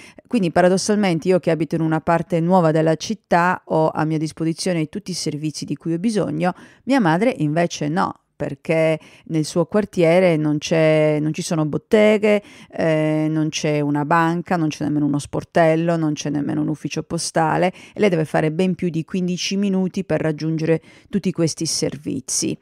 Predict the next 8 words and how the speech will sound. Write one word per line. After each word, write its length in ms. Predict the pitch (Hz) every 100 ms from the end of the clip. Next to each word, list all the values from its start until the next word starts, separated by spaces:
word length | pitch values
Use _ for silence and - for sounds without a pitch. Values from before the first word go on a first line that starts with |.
| _ _ - - _
Il 300 | - 233 226 226
problema 380 | 247 262 320
della 220 | 202 165 165
città 580 | - 180 - 175 156
da 140 | 151 156
quindici 480 | 196 190 185 - 233
minuti 640 | 233 202 208 - 185 170
è 640 | - 160 156 156 151 185